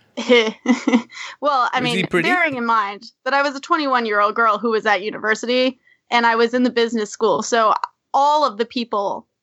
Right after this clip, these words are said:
Speaker 1: I mean, in the scheme of, like, if I had to make a recommendation to other girls about where to find your prospective mate,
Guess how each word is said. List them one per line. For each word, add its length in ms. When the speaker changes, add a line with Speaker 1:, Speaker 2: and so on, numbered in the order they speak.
Speaker 1:
I 100
mean, 160
in 100
the 80
scheme 260
of, 100
like, 340
if 180
I 120
had 180
to 60
make 180
a 40
recommendation 640
to 160
other 240
girls 340
about 300
where 200
to 80
find 360
your 100
prospective 560
mate, 320